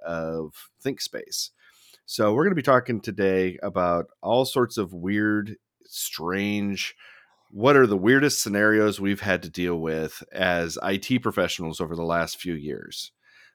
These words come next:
Um, we all have our st-, war stories. We all have, uh, stories we've heard, but I think it, this is all about just, hey, let's, let's have fun with this one for once.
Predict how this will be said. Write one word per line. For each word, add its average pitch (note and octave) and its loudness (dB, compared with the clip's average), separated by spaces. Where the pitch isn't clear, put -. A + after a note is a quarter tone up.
Um, E2 -2
we F#2+ 0
all A2+ 6
have A#2 6
our G#2+ 6
st-, G#2+ -4
war A#2 6
stories. G#2 2
We F#2+ 2
all F#2+ 4
have, F2+ 0
uh, F2+ -2
stories G2+ 0
we've E2+ -8
heard, F2 -2
but F2 0
I F#2 -6
think G#2 -2
it, F2+ 0
this G#2 -6
is A2+ -8
all G2+ 2
about G2+ 0
just, - -12
hey, A#2 -6
let's, G#2 -6
let's B2 0
have B2 2
fun A2+ 2
with F2+ -4
this F2 -6
one E2+ -8
for C#2+ -6
once. C#2 -10